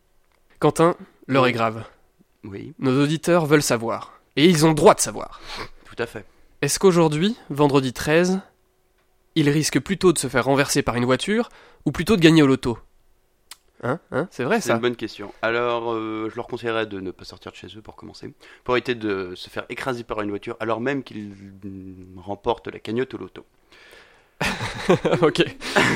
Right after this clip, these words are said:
Speaker 1: Donc, tu, donc, euh, donc, euh, donc d'après toi, en fait, euh, le, le vendredi treize est à la fois malchanceux et,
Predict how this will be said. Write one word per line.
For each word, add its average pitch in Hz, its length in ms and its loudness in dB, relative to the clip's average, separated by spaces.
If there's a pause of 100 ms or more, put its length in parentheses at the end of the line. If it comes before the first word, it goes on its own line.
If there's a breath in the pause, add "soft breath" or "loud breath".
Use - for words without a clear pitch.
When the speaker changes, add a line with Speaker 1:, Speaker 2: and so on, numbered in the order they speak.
(120)
Speaker 1:
Donc, 151 180 6
tu, 160 180 -6
donc, 147 300 2
euh, 135 240 6
donc, 131 320 0
euh, 120 360 2 (500 loud breath)
donc 131 100 0
d'après 143 280 6
toi, 190 260 8
en 160 80 8
fait, 170 340 4
euh, 127 420 4
le, 123 160 4
le 123 100 0
vendredi 123 400 2
treize 170 320 4
est 123 140 0
à 139 80 6
la 131 80 6
fois 143 300 2
malchanceux 135 560 2
et, 143 80 4